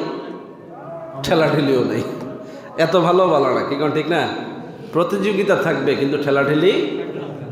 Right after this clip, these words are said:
থাকবে না। উম্মত নাজাতের জন্য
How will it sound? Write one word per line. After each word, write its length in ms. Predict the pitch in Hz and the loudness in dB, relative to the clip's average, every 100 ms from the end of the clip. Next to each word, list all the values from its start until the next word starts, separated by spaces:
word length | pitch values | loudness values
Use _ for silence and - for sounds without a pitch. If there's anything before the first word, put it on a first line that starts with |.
| - | -8
থাকবে 280 | 117 107 104 | -6 -4 -4
না। 160 | 92 90 117 | -2 -2 0
উম্মত 540 | 147 165 147 - - - 110 | 4 4 4 2 -4 -4 -2
নাজাতের 560 | 131 139 175 185 190 165 | 0 4 4 4 4 2
জন্য 500 | 175 160 131 117 | 2 2 0 -2